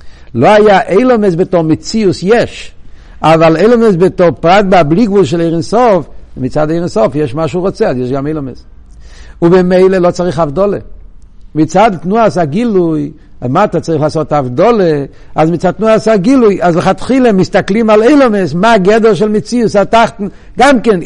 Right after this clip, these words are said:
שלימוס, גילוי, המשך, הסתעפות של הבלי גבול של הקדוש ברוך הוא, זה כל עניין האילומס. אז לכן לא צריכים בכלל הבדלה. לאידור גיסא, מצד הגבורס, אם אבל אתה מסתכל על העניינים מצד הקו השני,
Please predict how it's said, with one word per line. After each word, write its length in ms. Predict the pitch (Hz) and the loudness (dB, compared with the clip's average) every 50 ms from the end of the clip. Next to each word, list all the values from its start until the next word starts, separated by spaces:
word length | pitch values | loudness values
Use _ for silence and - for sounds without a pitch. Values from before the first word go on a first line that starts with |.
| - - - | -10 -12 -12
שלימוס, 640 | - - - 208 254 294 277 254 226 196 170 135 117 | -6 -2 2 4 4 4 4 4 2 2 0 0 -2
גילוי, 420 | 143 151 247 285 269 233 202 180 | -2 0 2 4 4 4 4 4
המשך, 520 | 160 190 214 202 - 240 262 254 208 - - - - - - - | 4 2 0 0 2 2 2 2 0 -2 -6 -10 -14 -12 -8 -6
הסתעפות 540 | 180 - - 226 220 220 - - 277 262 - | -6 -2 2 4 4 4 4 2 2 2 2
של 120 | 185 185 | 2 2
הבלי 240 | - 165 160 190 233 | 2 2 2 0 0
גבול 160 | 196 196 214 | 0 0 0
של 120 | 160 202 214 | 0 0 0
הקדוש 340 | 208 202 214 202 220 185 | 0 0 0 -2 -2 -4
ברוך 300 | 147 180 226 240 226 185 | -2 -2 0 0 0 -2
הוא, 80 | - - - - - - | -4 -8 -10 -14 -12 -6
זה 140 | 139 175 | -6 -4
כל 160 | - 196 196 196 | -2 -2 -2 -2
עניין 200 | 196 202 202 202 | -2 -2 -2 0
האילומס. 420 | 208 214 226 214 196 165 139 - - - - - - - - - _ _ - - - - - - - - - - - - | 0 0 -2 -4 -6 -8 -12 -14 -18 -20 -20 -20 -20 -20 -20 -20 _ _ -20 -20 -20 -20 -20 -20 -20 -20 -20 -12 -4 -2
אז 140 | 160 165 | 0 2
לכן 260 | 175 170 151 180 190 196 | 2 2 2 2 2 2
לא 100 | 190 180 | 2 0
צריכים 220 | - 160 170 196 | 0 -2 -4 -4
בכלל 240 | 180 175 185 196 202 | 0 0 2 2 2
הבדלה. 300 | 208 175 220 240 233 - - - - - - - - - - - - - _ - - - - - - - - | 2 0 0 0 -2 -4 -8 -12 -18 -20 -20 -20 -20 -20 -20 -20 -20 -20 _ -20 -20 -20 -20 -20 -20 -10 -4
לאידור 440 | - 165 180 170 160 156 139 147 131 | 0 2 4 4 4 4 4 2 0
גיסא, 380 | 120 120 127 113 - - 127 127 104 - - - - - | 0 -2 -4 -6 -6 -8 -12 -12 -12 -16 -20 -20 -10 -6
מצד 360 | 131 127 - - 170 185 185 | -6 -4 0 2 2 2 2
הגבורס, 720 | 175 160 117 117 120 120 120 107 107 117 - - - - - - - - - - | 2 0 0 -2 -2 -2 -2 -2 -2 -6 -8 -10 -14 -18 -16 -14 -10 -8 -2 0
אם 160 | 156 196 208 | 0 2 4
אבל 240 | 202 185 175 180 175 | 4 4 4 4 4
אתה 200 | 170 156 156 165 | 2 2 2 0
מסתכל 840 | 156 147 - 160 143 - - 160 175 185 185 185 175 165 156 156 | -2 0 0 -2 -2 -2 -2 0 0 2 2 2 2 0 0 0
על 180 | 156 151 151 151 | 0 0 2 2
העניינים 600 | 147 147 139 143 139 139 139 151 175 185 170 156 | 2 2 0 0 -4 -6 -6 -4 -4 -4 -4 -4
מצד 400 | 151 135 - 170 165 170 160 151 | -6 -6 -4 -2 0 0 2 0
הקו 260 | 151 139 - - 156 160 156 | 0 -2 0 0 0 2 2
השני, 500 | 151 - 151 143 123 120 117 95 90 | 0 -2 -4 -4 -4 -4 -6 -6 -8